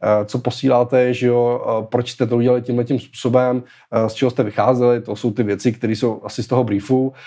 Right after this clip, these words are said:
A pak řeknete: „Hele, napište mi e-mail, eh, když budete mít nějaký připomínky, nebo si pojďme zavolat,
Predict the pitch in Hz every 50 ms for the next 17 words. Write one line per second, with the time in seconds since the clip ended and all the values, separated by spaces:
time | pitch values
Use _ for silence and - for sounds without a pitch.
0 | - - - _ _ - 113 113 110 117 113 107 107 - 120 113 110 117 113 123
1 | 123 - - 123 113 117 123 123 123 120 - - 117 113 - 120 - 123 120 -
2 | 131 123 120 123 120 127 127 120 120 120 120 120 120 120 - 117 113 113 110 110
3 | 110 110 110 120 113 - 123 120 123 120 117 110 - 123 117 - 110 - 113 117
4 | 120 110 107 127 120 113 107 107 - 127 107 - 107 120 117 104 104 101 113 113
5 | 110 110 110 107